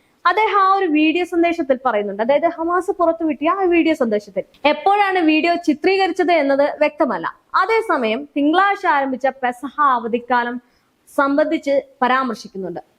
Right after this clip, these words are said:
കൂടാതെ തന്നെ ഇയാളുടെ ഇടത് കൈയിന്റെ ഒരു ഭാഗം നഷ്ടപ്പെട്ടതായും വീഡിയോയിൽ കാണാൻ കഴിയും. ഈ ഇരുപത്തിമൂന്നുകാരനായ ഗോഡ്ബർഗ് പോളിൻ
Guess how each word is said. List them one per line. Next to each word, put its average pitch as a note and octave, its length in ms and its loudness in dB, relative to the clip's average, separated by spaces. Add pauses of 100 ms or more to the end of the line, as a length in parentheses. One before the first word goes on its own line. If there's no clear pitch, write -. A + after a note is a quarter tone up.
(100)
കൂടാതെ F#4 500 2
തന്നെ C#4 160 2
ഇയാളുടെ C#4 560 0
ഇടത് D#4 400 0
കൈയിന്റെ C#4 320 0
ഒരു C4+ 200 2
ഭാഗം C4+ 340 -2
നഷ്ടപ്പെട്ടതായും C4 760 -4 (280)
വീഡിയോയിൽ F#4+ 400 0
കാണാൻ C4 340 -2
കഴിയും. F#3 400 -8 (180)
ഈ G4+ 40 4
ഇരുപത്തിമൂന്നുകാരനായ F#4 1500 0
ഗോഡ്ബർഗ് C#4 720 0
പോളിൻ B3 340 -2